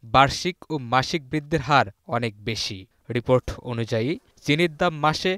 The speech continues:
এগারো দশমিক দুই পাঁচ শতাংশ এবং বছরে পঁচিশ দশমিক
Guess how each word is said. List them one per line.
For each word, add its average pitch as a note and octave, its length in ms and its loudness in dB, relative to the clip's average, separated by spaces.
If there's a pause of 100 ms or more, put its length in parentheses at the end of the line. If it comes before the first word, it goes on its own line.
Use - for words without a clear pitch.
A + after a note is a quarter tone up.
(120)
এগারো D3 340 2
দশমিক F3 440 0
দুই C#3+ 200 0
পাঁচ D3 240 0
শতাংশ D#3+ 520 0 (240)
এবং C3+ 320 -2
বছরে C3+ 440 2 (180)
পঁচিশ D#3+ 360 0
দশমিক E3 360 -4